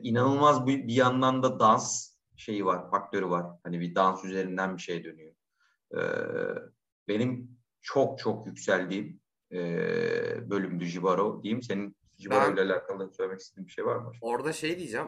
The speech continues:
Speaker 2: Abi çok, çok zeki bir adam. Bak, çok zeki bir adam. Şundan dolayı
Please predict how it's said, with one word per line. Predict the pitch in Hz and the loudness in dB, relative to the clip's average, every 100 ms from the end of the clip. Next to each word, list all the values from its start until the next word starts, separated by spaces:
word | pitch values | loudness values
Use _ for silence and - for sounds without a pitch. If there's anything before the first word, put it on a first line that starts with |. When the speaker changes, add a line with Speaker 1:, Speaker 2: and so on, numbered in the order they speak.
| - | -4
Speaker 2:
Abi | 110 113 127 | 0 2 2
çok, | 147 156 156 - - | -2 -6 -8 -14 -12
çok | - 113 | -4 -4
zeki | 117 117 107 107 | -2 -6 -6 -6
bir | 92 | -6
adam. | 87 85 - _ _ | -6 -8 -12 _ _
Bak, | 98 - - | -18 -18 -12
çok | - 208 | -2 -2
zeki | - 113 110 95 | 0 -4 -4 -6
bir | |
adam. | 90 110 143 | -4 -4 -6
Şundan | - 135 127 135 | -12 -8 -2 -2
dolayı | 127 104 107 170 | -2 -4 -4 -6